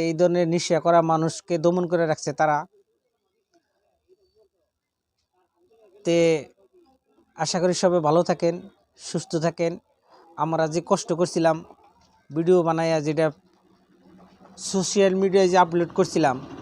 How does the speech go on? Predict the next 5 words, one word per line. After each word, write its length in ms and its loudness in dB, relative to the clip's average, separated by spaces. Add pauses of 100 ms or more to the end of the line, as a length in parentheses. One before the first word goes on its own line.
(2250)
আমাদের 320 2 (120)
কষ্ট 260 2 (1080)
কিছু 260 -4
না 140 0
কিছু 240 0